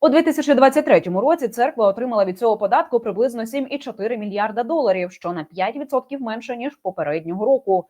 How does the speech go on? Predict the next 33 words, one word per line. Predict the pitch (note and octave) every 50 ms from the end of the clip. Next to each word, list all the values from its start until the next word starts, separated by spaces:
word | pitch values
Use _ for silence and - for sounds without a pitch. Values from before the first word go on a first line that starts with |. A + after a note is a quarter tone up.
| _ _ _
коли | - C4+ B3+ A3 F#3
було | D#3+ D#3+ E3 G3+ A#3
зібрано | A3 A3+ A3 A3 G#3 G3+ G3+ G3+ G3+
сім | G#3 - E3+ F#3 G3 - -
і | - F#3
сім | - - - D#3 E3+ F3 E3+
мільярда | F3 E3+ D#3+ D#3+ D#3 D#3+ D#3+ E3 F3 E3+
доларів. | F3 E3 D#3 D3+ D3+ D#3 D3+ - _ _ _ _ -
Але | - E4+ F4 F4+ D#4+
звідки | E4+ F4+ G#4+ A4 - A3+ A3 G3+
ці | G#3 A3 G#3
гроші, | F#3+ B3 F4 G4+ F#4 - - C#4+
якщо | C#4 C4 - - - - D#4
католицька | D#4 D4+ C#4+ - D#4 C#4+ A#3+ G3 F#3 F#3+ - - G#3
церква — | G#3 - F#4 G#4 G4+ - E4 D#4+
це | D#4+ F4+ F4+
релігійна | F4 E4 C#4 D4+ C4+ A3 C4+ C#4 C4+ C#4
інституція, | C#4+ C#4+ D4 C#4+ - G#4 G#4 - C#4 G#3 - - - F#3+ F#3 F3+ F#3 G3 F3+ -
яка | G#3+ G#3 - G3+ E4+ C4
згідно | A3 A3+ C4+ B3 A#3+ B3 B3
з | -
кодексом | - - D4 C#4+ A#3 F#3+ F3+ - - - F#3 F3
канонічного | - G3+ G3+ G#3+ G#3+ F#3 D#3+ - - G#3 G3+ G#3
права | - F4+ F#4+ E4+ C#4+
теоретично | C#4 - E4 F4 C#4+ B3 G3 F3+ F#3 - G#3 B3+ - - G3+ F#3
не | F3+ F3+ F#3
ставить | - - G#3 F#3+ F3+ E3+ D#3
за | F3+
мету | F3 E3+ E4+ - C4+ B3
багатство | G3 G3 F3 D#3 D#3+ E3 F3+ G#3 - - F#3+ F#3+
та | F#3 F3+ E3+
отримання | E3 F#3 F#3 F#3 F#3+ G3+ A3
прибутку? | A3+ F4+ F4 B3+ F#3+ D#3 - - D#3+ D#3 D#3